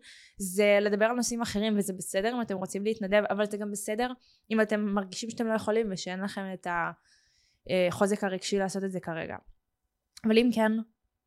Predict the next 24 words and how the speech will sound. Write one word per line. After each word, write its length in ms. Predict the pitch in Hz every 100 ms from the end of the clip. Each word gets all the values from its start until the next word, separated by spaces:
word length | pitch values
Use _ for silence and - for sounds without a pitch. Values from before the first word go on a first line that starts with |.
| - _
זה 160 | - 190
הסחת 340 | 180 185 202
דעת 220 | 208 202 202
מצוינת, 640 | 185 - 190 190 190 - - -
זה 520 | 185 175 180 175 175 - - 190
reward 600 | 190 190 190 190 190 196 -
הרבה 280 | 190 180 190
יותר 320 | 185 185 180
טוב, 260 | - 185
כי 120 | - 185
אתם 260 | 190 180
באמת 280 | 180 185 180
עושים 320 | 185 - 185
משהו 340 | 185 185 - 185
בשביל 320 | 180 - 196
לתרום 300 | 185 180 185
לסיטואציה, 840 | 185 180 - 180 180 - 180 175 180 _ - - - _ - _ -
אה, 180 | 185 180
בצורה 320 | 175 - 185
מאוד 320 | 185 185 190 190
הומניטרית 600 | 190 180 165 180 185 180
וגדולה. 440 | 175 175 180 190 220 - - -
לכו 260 | 202 196 214
להתנדב, 720 | 202 202 190 185 202 196